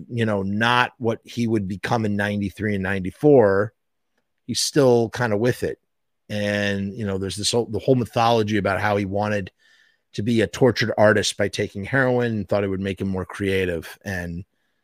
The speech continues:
you know, the reality is that's also kind of a cop-out too. I mean, yes, he was an addict, and yes, he s-, had addiction issues, but he also kinda, like, it's like he forced himself into this box because he wanted to be this tortured artist. I kinda,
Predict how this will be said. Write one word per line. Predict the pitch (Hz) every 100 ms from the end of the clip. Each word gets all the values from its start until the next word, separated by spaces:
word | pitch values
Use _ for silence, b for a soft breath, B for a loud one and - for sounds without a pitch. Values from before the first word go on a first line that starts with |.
| _ _ _ -
you | 127
know, | 107 98 101
the | 107 117
reality | 120 117 110 107
is | 95
that's | 127 120 117
also | 90 92
kind | - 87
of | 78
a | 82
cop-out | - 76 85 71 -
too. | 90 62 55 -
I |
mean, | 98 87 85
yes, | 101 104 -
he | 110
was | 95 92
an | 92
addict, | 92 95 95 -
and | 98 95
yes, | 92
he | 104 95
s-, | 87 - 104
had | - 104
addiction | 92 107 107 -
issues, | 90 - 92 -
but | 104
he | 104
also | 104 -
kinda, | 117 104
like, | 98 92 - b b b b b
it's | _
like | 147
he | 135
forced | 113 - 135 143 -
himself | 135 - 120 107
into | 127 113
this | 107 -
box | 87 101 110 87 - -
because | - 95 95
he |
wanted | 101 101
to | 95
be | 98
this | 87 -
tortured | - 98 - 90
artist. | 92 90 104
I |
kinda, | 95 120 104 90